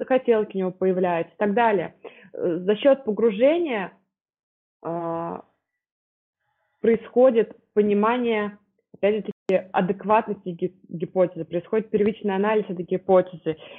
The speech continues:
Ну, тут гипотеза не то, что в плане стратегии и так далее, то есть, м, анализ хотелки, адекватна она, неадекватна,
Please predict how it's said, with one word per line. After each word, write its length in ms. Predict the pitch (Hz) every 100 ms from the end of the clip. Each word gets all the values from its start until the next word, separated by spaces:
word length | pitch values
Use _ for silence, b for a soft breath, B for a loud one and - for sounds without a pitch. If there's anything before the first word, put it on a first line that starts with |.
| B
Ну, 200 | 247 311 - -
тут 140 | 269
гипотеза 440 | 233 - 302 254 240
не 140 | 247
то, 160 | 330 381 -
что 580 | 294 269 247 220 202 180 _ -
в 40 |
плане 260 | 233 226 214
стратегии 480 | 202 196 240 247 220
и 20 |
так 160 | 202 180
далее, 260 | 214 180 160
то 80 |
есть, 140 | 160 -
м, 580 | 160 160 160 156 160 170 175 - -
анализ 400 | - 208 254 277 -
хотелки, 520 | 214 208 240 220 220 -
адекватна 680 | 202 247 - 196 190 185 175
она, 100 | 175
неадекватна, 760 | 175 220 220 202 175 175 170